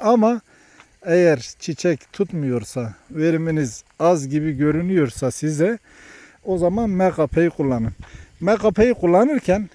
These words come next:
insanların yaptığı hata şu. M K P'yi veriyor. Bir de yanına şeker üre basıyor. Ya da başka bir şey veriyor. İşte en büyük hata orada, o zaman M K P'nin özelliği bitmiş oluyor.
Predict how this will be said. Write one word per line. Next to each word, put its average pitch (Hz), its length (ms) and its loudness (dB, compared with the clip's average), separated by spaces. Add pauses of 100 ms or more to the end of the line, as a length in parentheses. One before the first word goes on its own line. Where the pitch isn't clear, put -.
insanların 185 560 0
yaptığı 190 380 2
hata 190 340 2
şu. - 220 -2 (600)
M 208 160 2
K 196 160 0
P'yi 220 320 4
veriyor. 233 420 2 (380)
Bir 214 100 -6
de 202 60 4
yanına 202 460 4
şeker 190 380 2
üre 196 240 6
basıyor. 131 560 -2 (280)
Ya 147 280 0
da 190 220 -2
başka 170 340 0
bir - 40 -8
şey 190 240 -2
veriyor. 143 340 0 (560)
İşte 202 180 -6
en 226 200 2
büyük 226 180 -2
hata 208 240 4
orada, 240 260 8
o 233 80 6
zaman 220 280 2
M 214 160 2
K 196 140 0
P'nin 202 300 0
özelliği 180 420 0
bitmiş 175 320 -8
oluyor. 127 280 -2